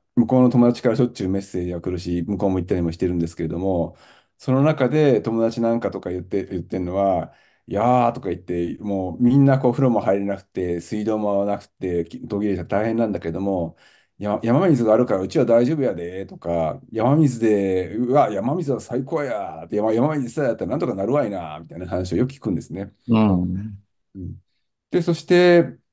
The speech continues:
Speaker 1: で、そこで、まあ、あの、五右衛門風呂なんかを持ってる人なんか結構強くって、被災した一月一日の翌日、一月二日から風呂、お風呂に入ってたりするんですよ。
Speaker 2: ええ。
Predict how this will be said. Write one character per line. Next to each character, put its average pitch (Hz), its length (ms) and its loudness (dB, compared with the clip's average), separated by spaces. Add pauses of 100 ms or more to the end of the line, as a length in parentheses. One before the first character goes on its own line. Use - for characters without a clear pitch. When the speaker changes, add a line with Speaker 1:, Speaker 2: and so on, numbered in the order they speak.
(300)
Speaker 1:
で、 156 120 2
そ 147 100 -4
こ 175 80 4
で、 170 100 6
ま 165 120 8
あ、 - 20 6
あ - 20 6
の、 143 500 6
五 135 100 4
右 160 80 6
衛 - 20 6
門 170 160 6
風 165 120 2
呂 151 60 2
な 123 120 2
ん 113 40 -2
か 107 140 -2
を - 20 -2
持 117 120 -2
っ - 20 -6
て 104 80 -6
る 101 60 -6
人 104 120 -10
な 98 120 -6
ん - 20 -8
か 92 60 -14
結 95 140 -10
構 95 120 -6
強 101 240 0
く 98 140 -2
っ - 20 -8
て、 90 460 -2
被 - 80 -14
災 107 240 2
し - 20 -14
た 107 120 0
一 113 260 -6
月 113 340 -4
一 107 160 -2
日 104 100 -8
の 107 100 -2
翌 101 180 -4
日、 101 200 -6
一 95 160 -6
月 117 260 -4
二 - 200 -20
日 127 100 -2
か 147 120 0
ら 139 40 2
風 117 120 -6
呂、 101 80 0
お - 20 -2
風 110 140 0
呂 104 60 2
に 85 80 0
入 90 100 -4
っ - 20 -8
て 90 60 -12
た - 80 -8
り 78 60 -6
す - 120 -6
る 101 60 -2
ん 92 40 0
で 80 60 -2
す - 140 -14
よ。 82 100 -12 (380)
Speaker 2:
え 98 140 2
え。 87 60 0